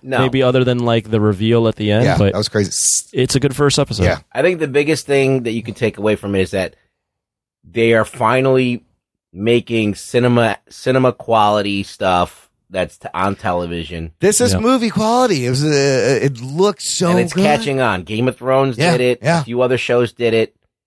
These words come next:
Speaker 3: You,
Speaker 1: And
Speaker 3: you need to
Speaker 1: they're
Speaker 3: spend a
Speaker 1: doing it.
Speaker 3: lot of money. And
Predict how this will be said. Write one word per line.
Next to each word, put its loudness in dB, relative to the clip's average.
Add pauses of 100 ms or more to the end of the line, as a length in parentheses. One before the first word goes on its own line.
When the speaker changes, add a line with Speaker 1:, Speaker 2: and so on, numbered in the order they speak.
Speaker 3:
You, 0
Speaker 1:
And -6
Speaker 3:
you -4
need 2
to 2
Speaker 1:
they're 0
Speaker 3:
spend 0
a -2
Speaker 1:
doing 0
it. -6
Speaker 3:
lot 0
of -2
money. -2
And -2